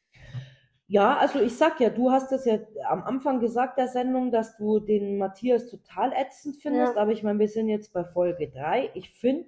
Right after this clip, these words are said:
Speaker 1: ihn wirklich sympathisch, muss ich ganz
Speaker 2: Also
Speaker 1: ehrlich
Speaker 2: sympathisch
Speaker 1: sagen.
Speaker 2: wär für mich übertrieben.
Speaker 1: Aber ich find ihn nicht unangenehm. Ich find
Speaker 2: Nee.
Speaker 1: ihn sogar sehr witzig.
Speaker 2: Ja.
Speaker 1: Auch in den Spielen und sowas.
Speaker 2: Ja.
Speaker 1: Er hat ja auch immer das Glück, mit den verplantesten
Speaker 2: <laughs>
Speaker 1: überhaupt zu spielen.
Speaker 2: Ich dachte
Speaker 1: Weißt
Speaker 2: mir auch,
Speaker 1: schon?
Speaker 2: wie gemein,
Speaker 1: Ja,
Speaker 2: ja.
Speaker 1: voll.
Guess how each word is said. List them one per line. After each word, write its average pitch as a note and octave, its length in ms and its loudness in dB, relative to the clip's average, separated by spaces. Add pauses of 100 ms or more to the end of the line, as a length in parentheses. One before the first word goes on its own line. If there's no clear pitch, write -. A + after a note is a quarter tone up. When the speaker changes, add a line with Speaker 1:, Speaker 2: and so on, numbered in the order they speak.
Speaker 1:
ihn A3 260 -4
wirklich G#3 480 -4
sympathisch, F#3+ 840 -10
muss G3 220 -8
ich F#3 120 -16
ganz G#3+ 200 6
Speaker 2:
Also G#3 100 0
Speaker 1:
ehrlich A3 240 6
Speaker 2:
sympathisch A#3 360 4
Speaker 1:
sagen. - 100 -4
Speaker 2:
wär A3+ 120 6
für A#3 140 -2
mich A#3 240 2
übertrieben. A3+ 800 0 (280)
Speaker 1:
Aber G3+ 220 2
ich A3 140 -8
find B3+ 240 0
ihn A#3 160 0
nicht A3 200 -2
unangenehm. G3 560 -2
Ich - 140 -12
find B3+ 160 -2
Speaker 2:
Nee. C4 140 2
Speaker 1:
ihn B3 80 2
sogar G#3+ 320 -2
sehr F#3+ 240 -6
witzig. C#3+ 580 -8
Speaker 2:
Ja. C4 240 6
Speaker 1:
Auch A3 160 8
in G#3+ 140 4
den F#3+ 160 -2
Spielen D#4 600 0
und G3+ 120 0
sowas. G#3 360 -2 (200)
Speaker 2:
Ja. B3+ 160 -4
Speaker 1:
Er G#3 100 0
hat B3 140 0
ja C#4 100 4
auch A3+ 80 4
immer B3+ 240 2
das B3+ 200 -4
Glück, C4+ 260 -6
mit A#3+ 160 -2
den A3+ 120 -4
verplantesten B3 880 4
Speaker 2:
<laughs> F4 60 2
Speaker 1:
überhaupt A3 600 8
zu G#3+ 120 -6
spielen. C4+ 580 2
Speaker 2:
Ich - 100 -4
dachte C#4+ 240 6
Speaker 1:
Weißt C4 80 8
Speaker 2:
mir C4 120 10
auch, A#3+ 40 12
Speaker 1:
schon? C#4 160 6
Speaker 2:
wie A3+ 100 2
gemein, A3 640 6
Speaker 1:
Ja, D4+ 180 12
Speaker 2:
ja. G#3+ 160 6
Speaker 1:
voll. C#4+ 340 8